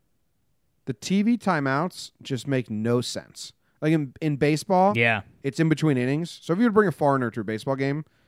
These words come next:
Speaker 1: they would never be like, "What's going on? Why are, what's?" It'd be like, "Oh, they're just warming up for the next inning."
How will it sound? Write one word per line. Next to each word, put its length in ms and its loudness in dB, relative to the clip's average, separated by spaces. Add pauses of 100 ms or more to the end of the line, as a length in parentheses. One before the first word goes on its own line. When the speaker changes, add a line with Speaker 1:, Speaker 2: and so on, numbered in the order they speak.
(220)
Speaker 1:
they 120 2
would 160 4
never 200 6
be 80 6
like, 120 6
"What's 200 4
going 220 4
on? 180 0
Why 160 0
are, 240 0
what's?" 260 -4
It'd 640 -8
be 80 -2
like, 140 -2
"Oh, 100 6
they're 140 0
just 200 -6
warming 320 -2
up 160 -6
for 80 -6
the 80 -4
next 220 -6
inning." 180 -4